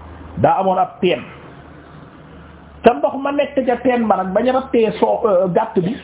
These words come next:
moom ca, ca lañ tànk, ca la ñu baag,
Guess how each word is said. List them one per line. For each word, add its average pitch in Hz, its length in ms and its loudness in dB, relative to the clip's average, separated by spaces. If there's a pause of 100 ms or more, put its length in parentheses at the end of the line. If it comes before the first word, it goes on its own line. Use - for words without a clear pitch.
(140)
moom 202 360 2
ca, 208 160 0
ca 214 120 0
lañ 214 260 0
tànk, 185 260 4 (1300)
ca 208 80 8
la 233 100 2
ñu 214 300 0
baag, - 240 2